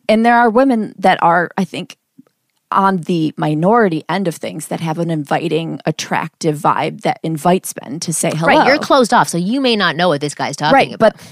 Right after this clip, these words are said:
Speaker 1: I've been with friends who aren't closed off.
Speaker 2: Right.
Speaker 1: And of course there's
Speaker 2: And they haven't been talked
Speaker 1: conversation.
Speaker 2: to by other
Speaker 1: Oh,
Speaker 2: guys?
Speaker 1: of course they have, but not at the rate that he's thinking, and I don't think it's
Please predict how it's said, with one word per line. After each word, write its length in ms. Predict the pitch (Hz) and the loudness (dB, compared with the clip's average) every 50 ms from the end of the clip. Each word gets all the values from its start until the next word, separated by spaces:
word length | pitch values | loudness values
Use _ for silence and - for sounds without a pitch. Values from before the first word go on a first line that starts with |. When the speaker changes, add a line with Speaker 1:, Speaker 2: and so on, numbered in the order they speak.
| - - - | -8 -2 2
Speaker 1:
I've 240 | 208 220 233 - | 4 4 4 4
been 240 | - 214 233 233 220 | 4 4 4 6 6
with 180 | 208 180 165 - | 4 4 2 0
friends 380 | - - 233 233 226 202 - | -2 0 2 2 2 0 -2
who 160 | - - 180 - | -2 -2 -2 0
aren't 180 | - 190 233 - | 0 0 0 -2
closed 360 | - - 175 127 92 - - - | -2 -2 -2 -2 -2 -2 -2 -2
off. 340 | - - - - 208 - - | -2 -2 -2 -4 -8 -10 -10
Speaker 2:
Right. 260 | 139 139 - - - - | -8 -8 -8 -8 -4 0
Speaker 1:
And 140 | 247 262 262 | 0 2 2
of 160 | - 262 - | 2 0 0
course 300 | - - - - 277 - | -2 -2 -2 -2 0 2
there's 180 | - 226 208 202 | 2 4 4 4
Speaker 2:
And 80 | 247 262 | 4 4
they 60 | 302 | 6
haven't 260 | 330 339 339 330 320 | 6 6 6 4 4
been 120 | 311 - 185 | 2 2 4
talked 220 | 180 247 262 285 | 4 4 4 4
Speaker 1:
conversation. 180 | 339 330 320 294 | 4 2 0 0
Speaker 2:
to 40 | 277 | 2
by 120 | 285 269 | 4 4
other 160 | 262 269 262 | 4 2 2
Speaker 1:
Oh, 40 | 254 | 2
Speaker 2:
guys? 260 | 254 254 247 - 294 | 2 4 4 4 2
Speaker 1:
of 60 | 311 - | 2 2
course 260 | - 339 339 302 - | 2 0 0 0 2
they 120 | - 202 | 2 2
have, 340 | 185 190 180 131 - - - - | 2 2 2 0 -2 -4 -4 0
but 140 | 226 226 208 | 0 2 4
not 220 | 233 233 254 269 | 4 4 4 4
at 100 | 277 - | 2 0
the 100 | - 196 | 0 -2
rate 280 | 175 151 165 165 165 - | -2 0 0 -2 -2 -2
that 140 | - 170 - | -6 -8 -6
he's 220 | - 180 156 - | -6 -8 -8 -8
thinking, 640 | - - _ - 156 160 175 - 208 196 202 202 - | -10 -10 _ -6 -4 -4 -2 -2 -2 0 0 0 0
and 120 | - 180 | 0 0
I 80 | 185 180 | 2 2
don't 220 | 180 208 214 226 | 2 2 0 0
think 200 | - - 214 196 | -2 -4 -4 -2
it's 300 | - 170 - - - - | -2 -4 -6 -8 -14 -16